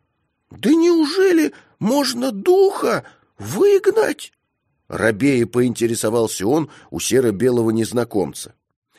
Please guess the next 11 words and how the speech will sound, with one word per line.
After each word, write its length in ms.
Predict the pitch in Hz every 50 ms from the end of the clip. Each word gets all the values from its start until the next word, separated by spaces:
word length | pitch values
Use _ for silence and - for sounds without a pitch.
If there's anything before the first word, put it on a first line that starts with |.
| _ _ - - - - - - - - _ _ _ _ _ _ _
Рыжий 500 | - 104 113 165 208 180 127 151 151 147
и 180 | - - 120
Савельич 720 | 113 - - 82 80 80 113 160 175 156 143 143 123 - -
тоже 360 | - - 151 143 113 92 87
уставились 680 | 90 87 - - - 101 101 104 90 87 90 85 - -
на 100 | 82 82
приятеля 720 | 78 73 73 73 - 120 156 156 - 156 147 160 165 - -
в 120 | - 92 107
ожидании 560 | 92 90 90 69 76 95 117 135 143 147 147
обоснованного 840 | 117 - 123 101 107 95 - - 95 95 98 98 104 110 123 127 143
ответа. 540 | 151 - 143 135 98 76 - - - -